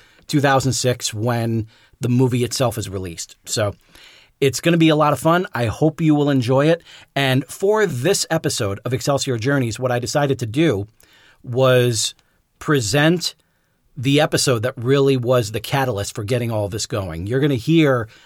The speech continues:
the episode of From Duck Till Dark Outside the Marvel Studios that focused on the two thousand two Sam Raimi film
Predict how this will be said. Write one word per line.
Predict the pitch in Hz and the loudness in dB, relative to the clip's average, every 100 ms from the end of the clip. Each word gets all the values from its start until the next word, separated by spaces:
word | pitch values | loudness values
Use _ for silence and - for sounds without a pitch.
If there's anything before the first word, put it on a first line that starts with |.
| _ | _
the | 131 151 | -4 0
episode | 131 131 - 120 113 - | -2 -2 -2 0 -2 -2
of | 139 131 | 0 0
From | - 120 | 0 -4
Duck | 107 127 | -2 -4
Till | - 123 | -2 -4
Dark | 107 123 104 - | -2 -2 -2 -4
Outside | 123 120 139 117 | -6 -4 -2 -2
the | 110 | -2
Marvel | 110 110 | -4 -4
Studios | 104 - 110 95 87 - - - - - | -8 -8 -6 -6 -8 -10 -14 -20 -20 -6
that | 120 110 | -6 -2
focused | - 143 139 - | 0 0 0 -2
on | 123 110 | -2 -2
the | |
two | 104 139 | -4 -4
thousand | 131 139 143 156 147 | 0 0 2 0 0
two | 127 117 113 | -2 -2 -4
Sam | - 131 131 | -4 -2 -2
Raimi | 120 117 113 | -2 -4 -6
film | 110 117 104 101 | -6 -6 -6 -6